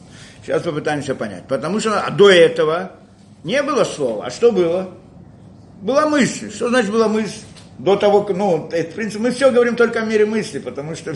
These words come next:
мир природы, мы сказали, воображаемый. А настоящая реальность — это мир мысли. Так там есть слово, там есть действие, там все начинается, там все заканчивается.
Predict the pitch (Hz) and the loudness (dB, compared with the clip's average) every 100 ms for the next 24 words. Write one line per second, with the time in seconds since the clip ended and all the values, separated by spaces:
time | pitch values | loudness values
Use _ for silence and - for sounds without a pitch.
0 | - 185 190 190 170 180 180 175 160 147 | -6 0 0 0 -2 0 0 -4 -6 -6
1 | 160 165 165 156 160 156 196 156 82 - | -2 0 2 2 0 2 0 -2 -8 -14
2 | - - - 165 175 - 202 233 240 233 | -20 -8 0 2 0 0 0 2 2 0
3 | 214 214 226 214 196 208 202 202 196 208 | 0 -2 -4 -8 -8 -8 -6 -4 0 0
4 | 208 226 226 156 110 - - - - 175 | 2 0 -4 -6 -10 -10 -20 -6 -2 0
5 | - 302 302 262 214 - 196 156 127 190 | 2 2 2 0 -2 -2 0 0 0 -2
6 | 254 269 220 139 185 151 139 127 190 190 | -2 -2 -6 0 0 0 -6 -4 -4 -4
7 | 202 196 185 147 143 - 226 226 233 233 | -4 -4 -4 -4 -4 -4 -6 -4 -2 0
8 | 233 190 143 104 95 | 0 -2 -6 -10 -12